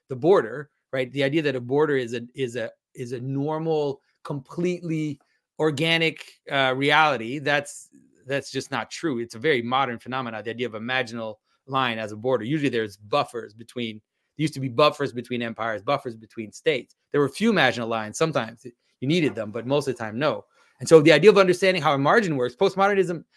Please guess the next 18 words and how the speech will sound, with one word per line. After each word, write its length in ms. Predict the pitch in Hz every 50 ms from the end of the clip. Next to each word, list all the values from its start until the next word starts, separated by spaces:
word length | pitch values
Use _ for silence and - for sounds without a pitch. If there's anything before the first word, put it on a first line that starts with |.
| _ _ -
helps 260 | - - 190 175 165
us 100 | 170 143
understand 420 | 180 175 165 147 - 175 175 170 170
that 140 | 156 139
very 260 | 123 123 143 151 156 139
well. 460 | 120 135 156 208 - - - - _ _ _ _ _ _ _ _ _ -
And 100 | 143 151
if 180 | 165 156 - -
conservative 760 | - 165 156 - - 180 185 208 214 202 175 147 131 123 120 -
types 300 | - 131 135 131 127 -
don't 320 | - 156 151 156 165 135 - _ _ _ -
understand 600 | 147 147 147 139 131 - - 143 147 143 139 127
how 140 | - 131 131
margins 500 | 127 127 131 139 135 127 127 123 113 107
work, 380 | 117 143 165 151 123 - _ _ _ _ _ _ _ _ _ -
then 160 | 139 143 151
they 140 | 151 160 151
have, 500 | 135 139 139 147 147 135 123 117 -